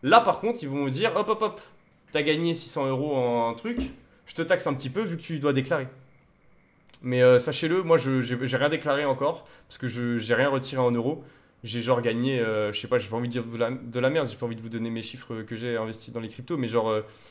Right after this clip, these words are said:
je suis à fois deux, fois trois de base à mon investissement initial, et, euh, j'ai, j'ai rien déclaré, parce qu'il, il reste en crypto, en fait. Et à partir du moment où je vais rapatrier ça en euros, eh ben, je vais devoir déclarer.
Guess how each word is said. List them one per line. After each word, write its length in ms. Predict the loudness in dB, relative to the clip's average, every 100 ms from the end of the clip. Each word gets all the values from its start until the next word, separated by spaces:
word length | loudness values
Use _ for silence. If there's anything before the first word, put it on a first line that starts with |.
| -20
je 80 | -4
suis 100 | 4
à 80 | 4
fois 180 | 6 2
deux, 140 | 2
fois 180 | -2 -4
trois 240 | 0 0
de 80 | 2
base 260 | 2 2 2
à 40 |
mon 140 | -2 -2
investissement 420 | -6 -8 -10 -6
initial, 440 | -4 0 2 2 -2 -12 -20 _ -20 _ _
et, 160 | 2 6
euh, 520 | 8 6 6 4 2
j'ai, 380 | 0 -4 -2 -2
j'ai 200 | -4 -2
rien 180 | 2 2
déclaré, 320 | 0 0 -2
parce 140 | -2
qu'il, 420 | -6 -4 -4 -6 -4
il 60 |
reste 200 | -2 -2
en 60 | -4
crypto, 300 | -10 -12 -10
en 80 | -10
fait. 240 | -12 -20 _ -2
Et 80 | 2
à 40 |
partir 260 | 2 2 -2
du 80 | -2
moment 220 | 0 0
où 40 |
je 100 | 0
vais 60 | 0
rapatrier 540 | 2 2 0 -4 -10
ça 160 | -6 -2
en 100 | 0
euros, 400 | 2 0 -2 -6 -20 _ _ _ _ _ _ _ _ -8
eh 80 | 2
ben, 140 | 4
je 80 | 4
vais 60 | 2
devoir 220 | 0 0
déclarer. 320 | 0 -4 -8